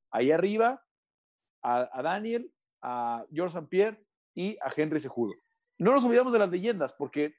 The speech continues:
es, es, antes no había tantas divisiones, antes no podríamos tener dobles cinturones, ¿no? Era, era mucho más complicado. Y a lo mejor B J Penn, el que estaba más cerca de los, de los de la vieja escuela. Pero yo pensaría que estos tres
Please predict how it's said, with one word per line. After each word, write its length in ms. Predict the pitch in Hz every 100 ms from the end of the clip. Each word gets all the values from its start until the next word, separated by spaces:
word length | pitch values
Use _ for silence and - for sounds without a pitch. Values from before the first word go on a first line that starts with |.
| _ -
es, 500 | 160 170 175 185 -
es, 160 | 190 147 147 -
antes 320 | 185 196 185
no 60 | 196
había 140 | 190
tantas 240 | 190 170
divisiones, 480 | 151 139 - 196 139
antes 200 | 160 165
no 160 | 160 175
podríamos 460 | 165 160 175 170 -
tener 220 | 151 160
dobles 240 | 160 151
cinturones, 520 | 135 127 139 160 120
¿no? 140 | 120 160
Era, 140 | 151 -
era 120 | 151
mucho 280 | 151 156 156
más 160 | 151 -
complicado. 560 | 139 - 120 147 131 - _ _
Y 100 | 135
a 60 | 135
lo 60 | 135
mejor 180 | 151
B 120 | 160 160
J 160 | 151 156
Penn, 160 | 160
el 140 | 151 135
que 80 |
estaba 220 | 131 147 151
más 140 | 139
cerca 240 | 143 143
de 80 | 135
los, 220 | 120 - _ _ _ -
de 80 |
los 100 | 123
de 80 | 127
la 80 | 127
vieja 220 | 143 147
escuela. 400 | 139 165 151 - _ _
Pero 140 | 123
yo 180 | 143 165
pensaría 380 | 175 143 151 151
que 80 | 160
estos 300 | 151 143 -
tres 360 | 180 208 -